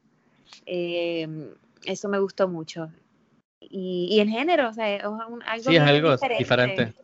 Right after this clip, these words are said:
Speaker 2: exactamente, que es algo que no se
Speaker 1: Sí.
Speaker 2: ve mucho hoy día en el cine puertorriqueño, o sea, en, en las salas de aquí,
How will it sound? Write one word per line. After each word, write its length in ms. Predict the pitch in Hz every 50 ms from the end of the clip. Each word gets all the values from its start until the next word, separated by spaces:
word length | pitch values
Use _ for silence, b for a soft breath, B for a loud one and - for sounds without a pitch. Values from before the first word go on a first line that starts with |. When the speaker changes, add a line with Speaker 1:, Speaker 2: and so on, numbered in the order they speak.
| - -
Speaker 2:
exactamente, 840 | 95 92 - - 92 90 - - 101 95 92 90 87 - 95 95 95
que 80 | - 95
es 40 | 104
algo 140 | 107 120
que 60 | 120 120
no 80 | 117
se 60 | 101
Speaker 1:
Sí. 40 | 127
Speaker 2:
ve 120 | 127 127 123
mucho 360 | 123 123 135 147 139 - 131 120
hoy 120 | 120 120
día 500 | 113 117 120 131 139 131 117 110 107 104
en 120 | 104 101
el 80 | 101 98
cine 260 | - - 110 110 117
puertorriqueño, 580 | 117 123 120 127 123 120 110 107 117 131 139 117
o 20 | -
sea, 300 | 113 104 101 104 90 -
en, 120 | - 98
en 60 | 101
las 140 | 95 90 -
salas 200 | - 104 110 117
de 80 | 123 117
aquí, 240 | 117 127 135 131